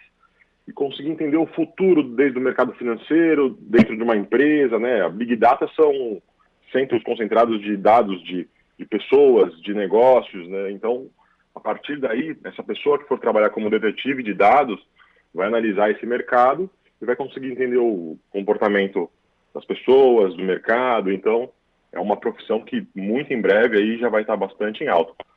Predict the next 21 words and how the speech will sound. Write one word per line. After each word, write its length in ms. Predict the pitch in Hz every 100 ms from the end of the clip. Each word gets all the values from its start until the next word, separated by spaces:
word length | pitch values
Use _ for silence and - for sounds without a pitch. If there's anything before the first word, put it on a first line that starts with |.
| - - -
Outra 240 | 120 139
profissão 560 | 131 - - 143 165 156
é 60 |
o 400 | 139 127 120 90 82 - _ _ -
detetive, 1300 | 170 107 110 104 - 135 139 117 135 123 107 87 76 _ _ _ -
não, 180 | 98 90
perdão, 400 | 110 104 90 - - _
é 100 | -
o 240 | 98 104 95
chama 400 | 120 113 110 - -
proteção 500 | 107 120 - 156 170
de 120 | 160
dados, 420 | 117 104 101 82 - - -
né, 400 | 90 107 107 82
da 220 | 80 85
oficial 560 | 80 92 - - 131 160
de 60 |
proteção 360 | - 139 135 139
de 100 | 135
dados, 400 | 104 87 80 - _ _ _ _ _ _ _
que 240 | - 247